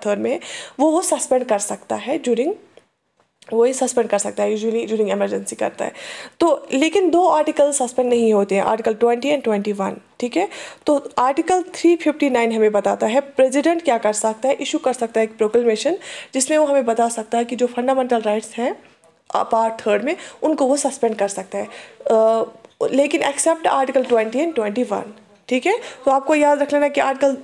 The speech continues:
थ्री फिफ्टी हमें आर्टिकल ट्वेंटी, आर्टिकल नाइनटीन के बारे में बताता है, लेकिन आर्टिकल थ्री फिफ्टी नाइन के time president order निकालता है बाकी fundamental rights के लिए, ठीक है।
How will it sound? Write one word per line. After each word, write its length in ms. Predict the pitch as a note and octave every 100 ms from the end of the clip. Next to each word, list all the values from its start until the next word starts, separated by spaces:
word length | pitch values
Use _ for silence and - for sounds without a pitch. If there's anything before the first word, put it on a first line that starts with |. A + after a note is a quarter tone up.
| - -
थ्री 160 | D4+
फिफ्टी 360 | D4+ D4+ - C#4+
हमें 380 | C4+ C4+ D4+ - -
आर्टिकल 420 | B3 B3 C4 B3 -
ट्वेंटी, 280 | B3 B3 A#3 - -
आर्टिकल 280 | A#3+ A#3+ C4+
नाइनटीन 400 | B3 A#3+ C#4 D4+
के 120 | C#4
बारे 200 | A3+ A3
में 120 | A3+ G#3+
बताता 320 | A3 G#3+ A3
है, 200 | A3 D4+ - - -
लेकिन 160 | C4 C4
आर्टिकल 420 | C4+ C#4+ C#4 C4
थ्री 180 | C#4+ D#4
फिफ्टी 300 | D4+ C#4+ C4+
नाइन 260 | A#3 C4
के 120 | C#4+
time 260 | B3+ G#3+ B3+
president 500 | B3+ D#4 D4 E4 D4+
order 360 | - A3 G#3+ A3 -
निकालता 460 | G#3 G3+ G3 G3+
है 100 | C4
बाकी 320 | E4 A#3 G#3+ G#3+
fundamental 360 | G3+ G3 F#3+
rights 220 | F#3 G3
के 140 | - -
लिए, 240 | - - - - - _ _ - _ G3 G3+ - - _
ठीक 180 | A3+ A3+
है। 280 | C4+ -